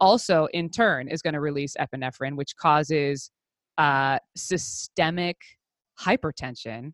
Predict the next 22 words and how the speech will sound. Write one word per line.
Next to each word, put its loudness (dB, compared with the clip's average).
right? 2
'Cause -4
that's -2
vasoconstriction. -4
And 4
then 6
there's 6
a 10
reflex 4
bradycardia 4
because -2
that 2
hypertension -2
is -10
happening. -8
And -8
so -4
your 0
heart 2
rate 0
goes -2
down. -4